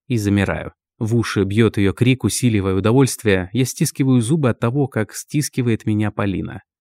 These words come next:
Головка упирается и трётся об бархатистые стеночки. Вслушиваюсь. Полина часто дышит и жалобно стонет.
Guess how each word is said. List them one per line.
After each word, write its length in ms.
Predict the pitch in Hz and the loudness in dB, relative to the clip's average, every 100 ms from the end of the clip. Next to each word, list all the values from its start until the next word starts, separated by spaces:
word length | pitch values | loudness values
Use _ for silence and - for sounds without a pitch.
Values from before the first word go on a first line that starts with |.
| - | -4
Головка 440 | 113 107 104 - | 0 2 0 0
упирается 640 | 98 - 107 135 127 - 98 | 0 0 0 0 0 0 -2
и 60 | |
трётся 600 | 87 110 131 - - 90 | 0 2 2 0 -6 -6
об 100 | 90 | -8
бархатистые 720 | 92 98 - 101 - 92 - | -6 -6 -6 -8 -8 -8 -6
стеночки. 600 | 98 - 78 - - - - _ _ _ _ _ _ | -8 -8 -10 -10 -14 -14 -18 _ _ _ _ _ _
Вслушиваюсь. 720 | - 90 101 - 120 120 - _ _ _ _ _ | -8 -6 -4 -2 0 -2 -4 _ _ _ _ _
Полина 360 | 151 143 120 107 | 0 2 2 2
часто 400 | - 104 - 95 | 0 -2 -2 -2
дышит 460 | 101 127 - 90 | 0 0 -2 -6
и 80 | 87 | -8
жалобно 460 | 85 98 98 90 98 | -4 -2 -2 -2 -4
стонет. 540 | - 92 87 80 - | -4 -8 -8 -12 -16